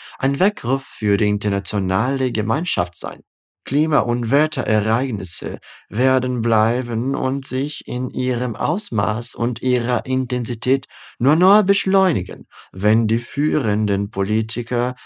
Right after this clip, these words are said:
der Welt nicht sofort handeln, sagte sie. Nessa notícia, ouvimos que a Índia e o Paquistão estão sofrendo com fortes ondas de calor.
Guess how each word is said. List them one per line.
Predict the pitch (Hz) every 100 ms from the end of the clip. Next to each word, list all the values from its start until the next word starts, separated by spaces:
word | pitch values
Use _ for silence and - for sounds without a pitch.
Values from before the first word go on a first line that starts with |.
| -
der | - 104 98 98 87
Welt | 95 120 -
nicht | 143 165 202 -
sofort | 175 165 135 110 107 107
handeln, | 87 85 - - - _ -
sagte | - 90 - 110
sie. | 107 110 - _ _ _ - 302 - - - - _ _ _ _ _ -
Nessa | 80 101 151
notícia, | 196 208 214 208
ouvimos | 143 180 180
que | 156
a |
Índia | 120 151 156
e |
o | 139
Paquistão | 110 104 - 127 113
estão | - - 107
sofrendo | 110 131 131 - - 113 120 127 127
com | - 113
fortes | 110 - 120 135 147 135
ondas | 110 117 110
de | 110 107
calor. | 110 139 78